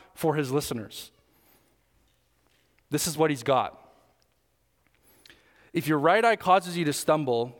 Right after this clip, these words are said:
gouge it out, throw it away. It's better for you to lose one part of your body than your whole body be thrown into hell.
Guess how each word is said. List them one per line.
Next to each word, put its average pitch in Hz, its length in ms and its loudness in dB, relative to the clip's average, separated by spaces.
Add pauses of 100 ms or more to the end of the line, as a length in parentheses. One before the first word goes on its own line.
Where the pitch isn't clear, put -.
gouge 156 340 2
it 139 80 0
out, 113 280 -4 (360)
throw 143 240 0
it 127 60 -2
away. 107 280 -6 (760)
It's - 120 -18
better 156 280 2
for 160 120 -8
you 156 120 0
to 143 60 0
lose 143 280 -2
one 147 220 0
part 156 220 0
of 147 40 -4
your 143 100 -2
body 123 300 0
than 120 140 -4
your 120 120 -4
whole 139 240 -2
body 117 320 -2
be 113 120 -10
thrown 120 300 -6
into 110 200 -10
hell. 104 360 -10